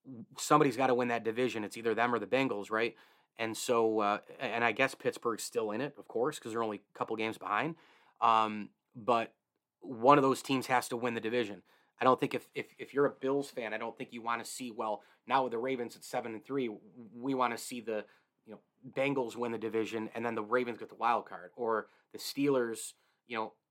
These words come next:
if they get up there a little bit, even if they improve their wild card status and the Bills are <laughs> our wild card, well, the Steelers are gonna have a better seed because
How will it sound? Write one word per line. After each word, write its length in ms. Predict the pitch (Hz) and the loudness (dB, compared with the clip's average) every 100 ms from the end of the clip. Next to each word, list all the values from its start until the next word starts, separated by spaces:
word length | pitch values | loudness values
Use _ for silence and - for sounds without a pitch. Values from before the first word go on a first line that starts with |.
| _ _ | _ _
if 220 | 127 113 | -8 -2
they 140 | 127 | 0
get 140 | 127 123 | 2 2
up 160 | 117 | 2
there 140 | - 117 | 0 -2
a 60 | |
little 140 | 117 113 | 0 0
bit, 180 | 117 117 | -2 -4
even 240 | 127 123 | -4 -2
if 120 | 113 | -2
they 100 | 117 | -4
improve 360 | 104 - 156 147 | -4 -2 -2 2
their 80 | 127 | 2
wild 280 | 104 110 | 2 2
card 240 | 110 110 104 | 0 -4 -4
status 460 | - 113 110 - - _ | -6 -4 -4 -6 -14 _
and 80 | 104 | -20
the 60 | 92 | -2
Bills 320 | 139 156 143 | 2 2 2
are 140 | 117 - | -6 -2
<laughs> 60 | - | 2
our 240 | 127 110 | 4 4
wild 300 | 113 113 110 | 4 4 4
card, 260 | 120 110 101 - _ | 2 2 0 -10 _
well, 120 | - 110 | -16 -12
the 40 | |
Steelers 240 | - 143 | -2 0
are 100 | 127 | 0
gonna 60 | 117 | -2
have 120 | 113 | -6
a 40 | 110 | -6
better 200 | 113 98 | -6 -6
seed 400 | - 185 139 113 | -2 0 -2 -4
because 420 | 110 117 104 | -8 -8 -8